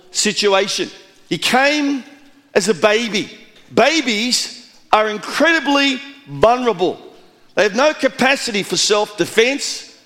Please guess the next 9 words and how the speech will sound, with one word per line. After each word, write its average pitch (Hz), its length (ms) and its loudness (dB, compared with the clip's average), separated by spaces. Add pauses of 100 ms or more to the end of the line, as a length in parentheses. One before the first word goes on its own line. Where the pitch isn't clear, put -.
(200)
certainly 233 640 2
very 208 300 2
little 196 200 0
capacity 170 1000 -4 (340)
to, 170 340 2
uh, 151 260 2 (260)
uh, 120 280 2
to 175 140 -2
raise 190 680 0